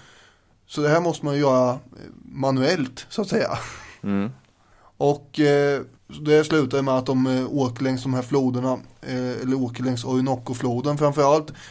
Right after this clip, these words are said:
Speaker 1: i tvåhundratjugo mil, eh, tuffar fram där.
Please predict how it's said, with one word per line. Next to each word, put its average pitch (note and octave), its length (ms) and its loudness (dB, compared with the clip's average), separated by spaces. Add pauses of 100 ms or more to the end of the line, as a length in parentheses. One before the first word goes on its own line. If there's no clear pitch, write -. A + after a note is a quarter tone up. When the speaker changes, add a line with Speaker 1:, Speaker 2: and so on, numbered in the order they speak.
(200)
Speaker 1:
i C3 460 -2 (360)
tvåhundratjugo B2 840 -2 (120)
mil, B2 380 -8 (640)
eh, - 240 -20
tuffar A#2+ 260 -6
fram A#2 260 -4
där. A2 220 -6